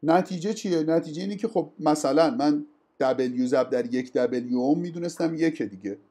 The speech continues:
خب بنابراین نرم دبلیو ضرب در نرم یک دبلیو اوم باید باشه ی-، نرم یک که خب نرم یک هم یکه، فاصله یک از مبدأ یکه. برای من یک دبلیو اوم در حقیقت نرمش هست یک تقسیم بر نرم دبلیو. اوکی.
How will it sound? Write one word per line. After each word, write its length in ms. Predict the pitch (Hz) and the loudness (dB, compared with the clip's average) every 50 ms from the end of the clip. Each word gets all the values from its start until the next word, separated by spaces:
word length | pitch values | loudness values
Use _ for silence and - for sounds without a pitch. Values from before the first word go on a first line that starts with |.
| _ _ _ _ _ _ _ _ - | _ _ _ _ _ _ _ _ -2
خب 260 | 107 107 120 - - _ _ _ _ _ - | 0 0 0 -2 -4 _ _ _ _ _ 2
بنابراین 760 | 131 147 170 196 180 160 143 135 131 - 131 131 135 139 143 139 | 2 2 4 4 2 2 2 2 0 0 -2 -4 -4 -2 0 2
نرم 400 | 156 165 185 196 185 196 190 185 | 4 4 4 2 0 -4 -4 -2
دبلیو 420 | 165 175 165 165 165 156 151 165 | 0 0 2 2 0 0 0 -2
ضرب 240 | 156 160 156 151 151 | 0 2 2 2 4
در 140 | 165 165 165 | 4 4 4
نرم 280 | 160 156 160 170 165 | 4 2 0 0 0
یک 300 | 165 160 156 156 151 151 | -2 -2 0 -2 0 2
دبلیو 400 | 160 156 147 147 147 143 143 143 | 2 2 4 4 2 2 2 0
اوم 180 | 139 139 143 143 | 2 2 2 0
باید 220 | 139 127 127 - | 0 0 0 -2
باشه 240 | - 143 - - 147 | -4 -6 -4 -4 -4
ی-، 200 | 147 143 135 123 - | -4 -6 -8 -10 -6
نرم 280 | 139 131 135 143 147 151 | -4 -2 0 0 0 0
یک 340 | 151 139 127 131 135 131 - | 0 0 0 -2 -2 -2 -4
که 200 | - 151 131 120 | -2 -2 -2 -2
خب 140 | - 110 107 | -2 -6 -6
نرم 280 | 110 113 107 110 107 | -6 -4 -6 -6 -6
یک 260 | 107 107 120 123 123 | -6 -6 -6 -4 -4
هم 120 | 143 135 131 | -4 -4 -2
یکه، 360 | 127 135 131 127 - 92 95 - _ | -2 -2 -2 -2 -6 -12 -14 -14 _
فاصله 400 | - 110 107 101 - 101 104 110 | -4 -4 -4 -4 -4 -8 -8 -6
یک 240 | 117 123 127 123 - | -6 -6 -6 -4 -4
از 140 | 120 107 110 | -4 -4 -4
مبدأ 280 | 104 101 101 98 110 113 | -6 -6 -6 -6 -6 -6
یکه. 380 | 113 120 117 101 98 - 85 - _ _ _ _ _ _ _ _ _ | -6 -6 -6 -8 -8 -10 -18 -20 _ _ _ _ _ _ _ _ _
برای 140 | - 135 156 | 0 0 2
من 180 | 185 196 185 170 | 2 0 0 2
یک 260 | 175 170 165 - - | 2 2 2 2 2
دبلیو 500 | 160 147 139 143 143 139 139 139 139 139 | 2 4 4 4 2 0 0 0 0 2
اوم 280 | 139 147 160 170 180 | 4 4 4 4 2
در 200 | 165 160 135 131 | 0 2 2 2
حقیقت 340 | 131 143 127 127 131 147 151 | 2 0 -2 0 0 -2 -2
نرمش 540 | 151 156 151 151 160 160 160 160 156 - 151 | 0 2 4 4 4 4 2 0 -4 -4 -4
هست 240 | 151 151 - - 143 | -4 -4 -4 -2 -2
یک 160 | 156 151 - | -2 0 0
تقسیم 380 | - 123 123 - - 127 127 147 | 0 0 0 -2 -4 -6 -2 0
بر 160 | 151 147 139 | 0 0 0
نرم 300 | 131 123 123 117 117 110 | 0 -2 -2 -4 -4 -4
دبلیو. 540 | 104 107 107 110 107 104 101 107 107 107 113 _ _ _ _ _ _ _ _ _ _ _ _ _ _ _ _ _ _ _ _ _ _ _ _ - | -4 -4 -4 -4 -6 -8 -8 -10 -12 -14 -14 _ _ _ _ _ _ _ _ _ _ _ _ _ _ _ _ _ _ _ _ _ _ _ _ -10
اوکی. 420 | 107 104 104 - 113 101 98 98 | -10 -10 -8 -6 -6 -6 -6 -6